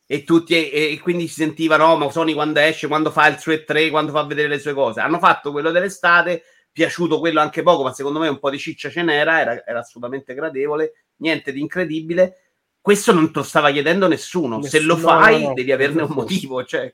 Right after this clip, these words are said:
Speaker 1: perché fare sta roba? Come
Speaker 2: E su-
Speaker 1: fanno in Sony a non capire che questa roba è solo
Speaker 2: Esatto,
Speaker 1: dannosa?
Speaker 2: sono molto d'accordo, e su Little Devil Inside nello specifico, che io aspettavo tantissimo,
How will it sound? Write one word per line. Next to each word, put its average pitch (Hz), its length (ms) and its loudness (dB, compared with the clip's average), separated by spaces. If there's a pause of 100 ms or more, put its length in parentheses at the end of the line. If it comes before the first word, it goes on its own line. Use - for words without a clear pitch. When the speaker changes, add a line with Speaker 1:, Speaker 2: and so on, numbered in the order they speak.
Speaker 1:
perché 160 420 -6
fare 139 280 0
sta - 180 -4
roba? 120 400 -2 (400)
Come 220 260 6
Speaker 2:
E 202 40 6
su- 233 100 0
Speaker 1:
fanno 151 560 8
in 170 160 -4
Sony 175 480 4
a 160 40 -2
non 156 160 -2
capire 156 360 -4
che 143 120 -8
questa 147 340 -8
roba 143 400 -4
è 135 80 -12
solo 143 180 -6
Speaker 2:
Esatto, 143 140 -4
Speaker 1:
dannosa? 127 400 -6
Speaker 2:
sono 139 160 -4
molto 156 260 4
d'accordo, 170 680 6
e 143 120 2
su 143 320 -4
Little 147 220 -2
Devil 156 240 0
Inside 156 260 -2
nello 139 160 -4
specifico, 139 480 -8
che 131 120 -8
io 143 120 0
aspettavo 131 480 -6
tantissimo, 131 840 -6